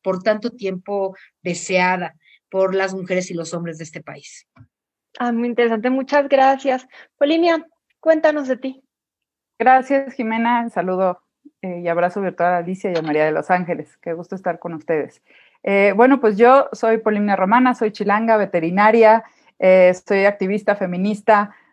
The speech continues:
Speaker 3: Eh, vengo, como me imagino que la mayoría de las mujeres que estamos metidas en esto, eh, de otras mujeres, eh, adelantadas a su tiempo.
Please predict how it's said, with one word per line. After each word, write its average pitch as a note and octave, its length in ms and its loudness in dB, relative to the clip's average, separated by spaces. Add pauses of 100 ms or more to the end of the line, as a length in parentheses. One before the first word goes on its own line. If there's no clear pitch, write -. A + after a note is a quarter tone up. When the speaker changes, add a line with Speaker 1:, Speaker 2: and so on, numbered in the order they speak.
(140)
Speaker 3:
Eh, F3 600 -2
vengo, G3 460 0
como E3+ 560 -2
me F3 140 -6
imagino F3+ 360 -4
que A3 100 -6
la G3 60 -4
mayoría E3 340 0
de F3+ 60 2
las F#3+ 120 -4
mujeres F3+ 320 -4
que - 80 -20
estamos F#3+ 520 -8 (240)
metidas F3+ 460 -4
en F#3 100 -6
esto, F#3+ 340 -12 (680)
eh, F3+ 320 -2
de F#3 360 2
otras G3+ 420 2
mujeres, G3 800 0
eh, E3+ 520 -4
adelantadas F#3 560 2
a F#3 80 -2
su F3+ 120 -10
tiempo. D3+ 360 -4